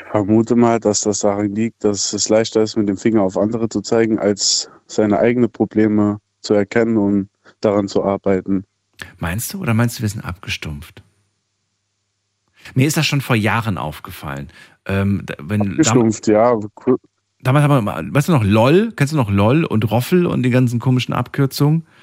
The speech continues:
Speaker 2: Oder, äh, eine Freundin von mir hat immer geschrieben, „Ich lach mich grad tot.“ Und das hat sie
Speaker 1: So
Speaker 2: ge-,
Speaker 1: halb, ja.
Speaker 2: genau, das hat sie geschickt oder geschrieben, aber sie hat während, also das waren so Nachrichten, die sie anderen geschickt hat. Ich saß neben ihr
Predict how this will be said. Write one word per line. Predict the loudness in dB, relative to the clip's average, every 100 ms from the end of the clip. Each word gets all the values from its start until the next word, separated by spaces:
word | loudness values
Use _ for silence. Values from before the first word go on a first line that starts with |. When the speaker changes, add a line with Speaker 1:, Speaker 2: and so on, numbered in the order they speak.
| _ _ _
Speaker 2:
Oder, | 0 2 2 0 0 0 0
äh, | -2
eine | -4
Freundin | 0 2
von | 4
mir | 4
hat |
immer | 2 0
geschrieben, | 0 -2 -2
„Ich | -2 -2
lach | -4 -4
mich | -6
grad | -6 -8 -6
tot.“ | -6 -6 -10 _ _ _ _ _ _ _ _
Und | -4 -4
das | -2
hat | -2
sie | 2
Speaker 1:
So |
Speaker 2:
ge-, | 2
Speaker 1:
halb, | 2 0 0
ja. | 2
Speaker 2:
genau, | 4 2
das | 0
hat | -2
sie | 0
geschickt | 0 0 -2 -2 -4
oder | -2 0
geschrieben, | 0 -4 -2 -2 0 -4 -8 -20 -10
aber | -4 -4
sie | -4 -4
hat | -4 -8 -4
während, | -2 -2 -6 -8
also | -8 -8 -10 _
das | -12 -6
waren | -4
so | -2
Nachrichten, | -4 -6 -8 -8
die |
sie | -8 -4
anderen | -2 -2 -2
geschickt | -4 -6 -4
hat. | -6
Ich | -4
saß | -4 -4 0
neben | 2 2
ihr | -2 -2 -2